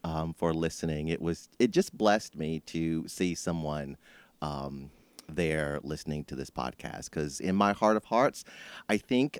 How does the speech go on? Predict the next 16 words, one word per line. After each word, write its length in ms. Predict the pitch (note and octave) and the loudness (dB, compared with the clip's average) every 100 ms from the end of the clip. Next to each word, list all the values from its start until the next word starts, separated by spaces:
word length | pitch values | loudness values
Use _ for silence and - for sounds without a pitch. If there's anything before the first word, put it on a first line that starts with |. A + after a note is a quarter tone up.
| - | -2
I'm 300 | G#2 G#2+ A2 | 2 2 2
either 560 | G#2+ G#2+ G#2 G2+ G2+ - - - _ | 2 4 6 8 6 2 -12 -20 _
Ashanti 720 | G2+ - A2 A#2 A#2 - A#2+ A#2+ | -6 -2 2 4 2 0 0 2
or 400 | F#2 F2 F2+ F2+ - | 4 4 6 4 2
Ewe. 420 | F#2 E2+ D2+ C2 C2 | 0 2 0 -4 -6
We'll 180 | - F2 | 0 0
see. 280 | - D#2+ C#2+ | 0 -2 -2
I 160 | - E2 | 0 -2
probably 540 | - - B2 A2 A2 | 2 4 4 4 2
should 260 | G#2 - F#2 | 0 -8 -4
do, 420 | F2 E2+ E2 E2 - | 0 2 2 0 -2
um, 460 | D2+ D2 D2 C#2+ - _ _ _ - - | -2 0 -2 -8 -12 _ _ _ -18 -4
what 140 | F2 | -2
is 100 | E2+ | 0
that? 340 | D#2+ C#2+ - - | 0 0 -2 -8
Um, 400 | D2+ C#2+ C2+ C#2+ | -4 -4 -4 -8